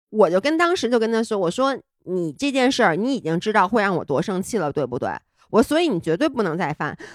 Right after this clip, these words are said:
他说：“没问题。”你知道张涵发誓和保证，make promise 的时候，他真的就是说特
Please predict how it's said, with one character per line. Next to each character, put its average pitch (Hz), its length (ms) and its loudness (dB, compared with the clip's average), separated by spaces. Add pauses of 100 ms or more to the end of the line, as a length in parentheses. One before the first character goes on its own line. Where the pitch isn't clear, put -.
他 - 160 6
说 - 80 -
：“没 220 180 2
问 269 200 2
题。” - 180 -4
你 208 100 0
知 247 60 2
道 339 100 6
张 370 320 2
涵 277 220 -2
发 311 340 2
誓 302 240 -2
和 247 280 0
保 - 260 4
证， 202 180 -2
make 285 240 -2 (120)
promise 294 500 0
的 151 160 -4
时 - 140 -8
候， 131 360 -4 (680)
他 415 180 0
真 392 180 4
的 370 80 6
就 311 140 4
是 240 240 2 (400)
说 415 260 2
特 - 240 -4